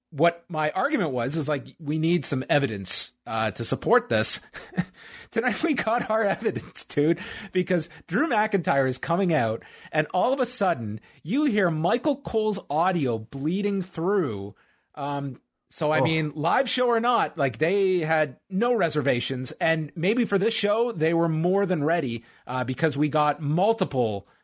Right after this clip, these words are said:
Speaker 1: uh, C M Punk chants, although none, I would say, sustained to the point that it was, um,
Speaker 2: Well,
Speaker 1: but
Speaker 2: how could we
Speaker 1: noticeable.
Speaker 2: tell? H-, how could we tell, John? 'Cause, I mean, who,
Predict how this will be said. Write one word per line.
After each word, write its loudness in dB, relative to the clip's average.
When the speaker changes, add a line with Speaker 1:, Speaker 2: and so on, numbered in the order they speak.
Speaker 1:
uh, -4
C 0
M 0
Punk 0
chants, -6
although 2
none, 0
I 2
would 0
say, 2
sustained -2
to -12
the -8
point -4
that 0
it -2
was, -2
um, -2
Speaker 2:
Well, 0
Speaker 1:
but 0
Speaker 2:
how 0
could 0
we 2
Speaker 1:
noticeable. 2
Speaker 2:
tell? -12
H-, -18
how -2
could -2
we 2
tell, 0
John? -6
'Cause, -4
I 0
mean, 0
who, -4